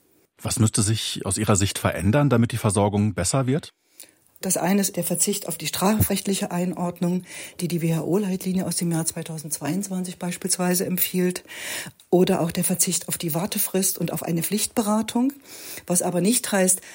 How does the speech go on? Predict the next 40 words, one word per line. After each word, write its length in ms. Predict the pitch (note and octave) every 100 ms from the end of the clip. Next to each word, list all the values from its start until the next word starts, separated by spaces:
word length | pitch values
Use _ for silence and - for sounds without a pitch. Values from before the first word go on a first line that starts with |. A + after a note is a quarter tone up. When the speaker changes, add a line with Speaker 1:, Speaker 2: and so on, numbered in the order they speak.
| -
Speaker 2:
dass 140 | - F3
den 160 | F#3
Frauen 420 | - E3 F#3 F#3 F3+
kein 380 | F#3 F3 F3
gutes 240 | - F#3 -
Beratungsangebot 960 | D#3+ F3 C4 C#4 - F3+ E3 E3 D#3+
zur 100 | E3
Verfügung 400 | D#3 - E3 E3
gestellt 480 | D#3 D3+ D#3 D3+ C#3+
werden 260 | D#3 D3+ D#3+
soll, 340 | D#3+ D3+ F3+ - - - - -
weil 380 | E3 E3 F3 -
ich 160 | G3
finde, 280 | - G3+ G3+
es 260 | F3 - -
geht 360 | D#3 G3+ - -
eben 160 | F3
auch 200 | - F3+
grundsätzlich 580 | - F#3 F#3 F#3 F#3 -
eher 180 | F3 E3+
darum, 480 | D#3+ D#3+ F#3 F#3 F#3 - - -
so 120 | F3
viel 560 | - G3 G3+ G#3+ G#3+ - - -
wie 100 | F3
möglich 460 | F3 A3 G3 -
auch 80 | F3
ungewollte 520 | F#3+ G#3 F3+ F3 F3+
Schwangerschaften 640 | - F3+ F3+ F3+ F3 - F3
zu 100 | E3
vermeiden. 440 | E3+ F3 G3 F3
Und 80 | E3
das 80 | E3
beginnt 400 | F3+ G#3+ C4 B3+
ja 80 |
auch 100 | E3
bei 160 | - D#3+
der 140 | D#3
Verhütung. 580 | C#3+ D3 F3+ F3+ E3+ E3 - - -
Das 120 | F#3
beginnt 540 | - F#3 G3 B3 B3+